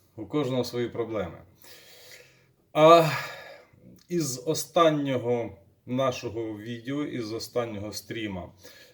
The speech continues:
е, з Костю, з представником компанії Водарик Транспорт, е, виникла теж одна проблемка, яку би м-, я би хотів, е, допомогти вам вирішити.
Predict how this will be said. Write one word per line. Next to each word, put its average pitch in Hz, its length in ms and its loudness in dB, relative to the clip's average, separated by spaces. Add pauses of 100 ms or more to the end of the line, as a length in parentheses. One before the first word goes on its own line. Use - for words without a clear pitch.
(160)
е, 95 480 -6
з - 100 -6
Костю, 151 400 -6
з - 60 -8
представником 117 1120 -6
компанії 107 640 -6
Водарик 104 480 -6
Транспорт, 175 680 -4 (580)
е, 104 180 -12 (260)
виникла 185 420 0
теж - 580 -4
одна 123 340 2
проблемка, 190 840 -2 (240)
яку 123 280 -2
би 143 140 -4
м-, 127 240 -4
я 117 200 4
би 107 140 -4
хотів, 98 680 -12
е, - 120 -20 (320)
допомогти 101 540 -10
вам 98 240 -6
вирішити. - 560 -12